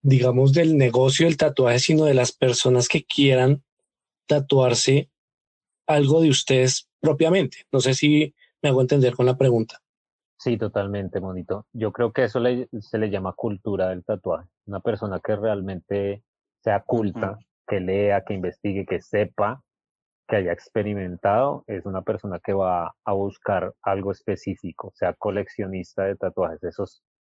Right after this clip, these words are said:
Speaker 2: digamos, lo ideal para muchos
Speaker 1: Ujú.
Speaker 2: de nosotros, que es una persona que no se va a llegar con, con ideas de Pinterest o cosas locas, sino va a buscar a una persona que sea de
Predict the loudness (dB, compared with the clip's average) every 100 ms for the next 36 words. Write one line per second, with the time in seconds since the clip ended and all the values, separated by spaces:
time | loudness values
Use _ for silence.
0 | _ -4 -2 0 0 0 2 2 0 0
1 | 2 2 2 2 2 -2 -4 -4 -6 -8
2 | _ -2 0 0 -4 -10 _ -6 -4 -2
3 | -4 -4 -4 -2 -2 -2 0 0 0 0
4 | -2 -4 -6 -12 _ _ _ _ _ _
5 | _ -2 0 0 0 2 2 0 -6 _
6 | _ _ -4 -4 -2 -4 -4 -2 -2 -2
7 | -4 -8 -6 -4 -4 0 -2 -2 -4 -6
8 | -8 -6 -6 -8 -12 -16 _ _ _ _
9 | _ _ _ _ -4 -2 -2 -2 0 0
10 | 0 -2 -2 -2 -4 -6 -6 -6 -4 -2
11 | -2 -4